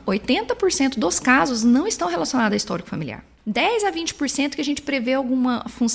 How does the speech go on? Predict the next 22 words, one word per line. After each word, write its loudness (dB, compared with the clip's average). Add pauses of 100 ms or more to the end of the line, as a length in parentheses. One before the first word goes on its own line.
(160)
alguma 0
influência -2
hereditária, 0
genética, -2
e -4
que -8
a -2
gente -8
prevê -2
um 0
histórico -6
familiar. -10
Mas -4
oitenta 0
por -2
cento -2
dos -6
casos 0
não -2
têm -4
histórico -8
familiar. -14